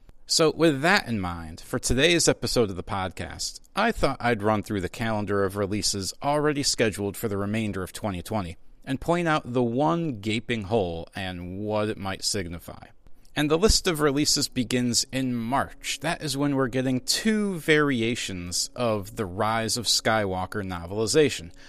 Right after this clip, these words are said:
First up is the expanded edition by Ray Carson. If it is anything like the expanded editions put out by Del Rey for The Last Jedi and Solo, then this is really gonna be something special.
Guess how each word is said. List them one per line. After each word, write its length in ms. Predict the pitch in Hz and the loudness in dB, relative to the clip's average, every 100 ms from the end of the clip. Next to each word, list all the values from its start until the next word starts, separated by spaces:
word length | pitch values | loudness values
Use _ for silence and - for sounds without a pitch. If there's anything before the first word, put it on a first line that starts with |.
| - - | -20 -6
First 320 | - 165 - | 2 2 6
up 180 | 143 - | 4 4
is 140 | 139 | -2
the 100 | - | 2
expanded 800 | 139 - - - 127 156 147 143 | 2 4 2 0 -4 -2 0 2
edition 500 | 117 95 - 104 101 | 0 -2 -4 -4 -4
by 160 | 92 107 | -2 0
Ray 460 | 101 87 87 87 | 0 -2 -4 -4
Carson. 640 | - - 165 160 - 82 - - - - | -8 0 2 2 -2 -6 -14 -18 -12 -2
If 100 | 151 | 0
it 140 | 156 | 2
is 240 | 151 135 - - | 2 0 0 -2
anything 560 | 160 170 175 156 151 131 | 0 0 2 0 0 0
like 220 | 120 - | 0 -2
the 80 | 113 | -2
expanded 640 | 98 - - 120 123 110 | 0 -2 -2 -2 -2 -2
editions 500 | 101 110 - 98 92 | -2 -4 -4 -6 -6
put 200 | - 107 | -4 -2
out 180 | 101 - | -2 -2
by 160 | 104 | -4
Del 300 | 92 117 104 | -2 -2 -2
Rey 400 | 95 104 98 87 | 0 0 0 -2
for 360 | 82 - 95 92 | -8 -8 -6 -4
The 140 | 92 | -4
Last 340 | 90 95 107 - | -4 -4 -4 0
Jedi 440 | 147 123 92 82 - - - - | 2 2 0 -4 -12 -20 -20 -12
and 400 | 104 95 90 90 | -8 -6 -4 0
Solo, 540 | - 160 131 90 76 - - - | 4 6 4 2 -4 -14 -20 -6
then 220 | 117 110 101 | -4 -2 -2
this 220 | 120 - | 0 0
is 100 | 107 | -2
really 260 | 107 120 113 | 0 2 2
gonna 180 | 101 | 0
be 180 | 98 98 | -2 -2
something 400 | - 107 95 82 | -2 -2 -4 -6
special. 560 | - - 95 - - | -4 -2 -4 -4 -10